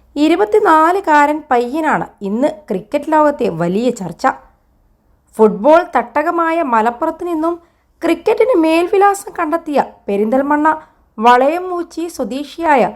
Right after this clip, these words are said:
വിഘ്നേഷ് പുത്തൂരാണ് കഴിഞ്ഞ ദിവസം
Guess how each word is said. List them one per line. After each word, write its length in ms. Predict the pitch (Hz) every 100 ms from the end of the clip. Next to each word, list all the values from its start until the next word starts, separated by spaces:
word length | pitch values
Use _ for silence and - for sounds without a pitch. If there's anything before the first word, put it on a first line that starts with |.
| - _ _ - 180
വിഘ്നേഷ് 560 | 170 220 294 320 - -
പുത്തൂരാണ് 640 | 285 - 311 311 269 254 330 - _ _ _ _ _ 285
കഴിഞ്ഞ 300 | 285 311 381
ദിവസം 320 | 359 302 -